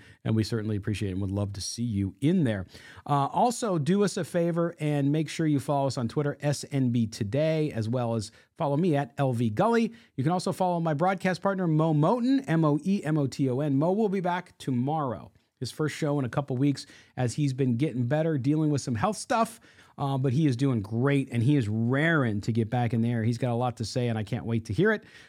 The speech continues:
So we'll, uh, be with you guys tomorrow on Thanksgiving. Yes, Turkey Day, my favorite holiday of the year. Yes, I love Christmas, and yes, I, the guys will tell you I even listen to Christmas music during the summer. Yes,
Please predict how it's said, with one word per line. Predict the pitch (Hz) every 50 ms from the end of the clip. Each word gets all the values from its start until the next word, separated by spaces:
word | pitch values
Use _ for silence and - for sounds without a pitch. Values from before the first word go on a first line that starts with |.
| _
So | - - 143 131
we'll, | 127 131 135 131 127 123 120
uh, | 117 117 113
be | 113 127 117
with | 117 123 117 - -
you | 120
guys | 117 117 110 110 107
tomorrow | - - 117 117 117 117 113 - - -
on | 151 180 214 226
Thanksgiving. | - 226 220 214 180 - - 226 226 190 165 143
Yes, | 151 175 156 123 -
Turkey | - - 185 170 151 135
Day, | 127
my | 117 123 160 190 196
favorite | - - - - 180 190 208 202 208 196 -
holiday | - - 151 151 160 165 160 160 156 139 - -
of | 139 147 139 131
the | 127 127
year. | 123 131 127 113
Yes, | 113 131 156 160 - -
I | 147
love | 135 135 127 110 -
Christmas, | - 147 135 - - 131 120 -
and | 117 113
yes, | 117 127 131 131 127 -
I, | 127 117 113 104 - - - - - _
the | - 120
guys | 135 135 143 151 139
will | 147
tell | 117 - 139 135
you | 139 131
I | 131 117 123
even | 127 127 123 135 127
listen | 127 117 - 127 123
to | 117
Christmas | - 127 120 - - 117 -
music | 123 120 113 123 113
during | - 120 117 120
the | 131
summer. | 120 - 104 98 98 107 101 _ _ _ _ -
Yes, | 107 92 85 - -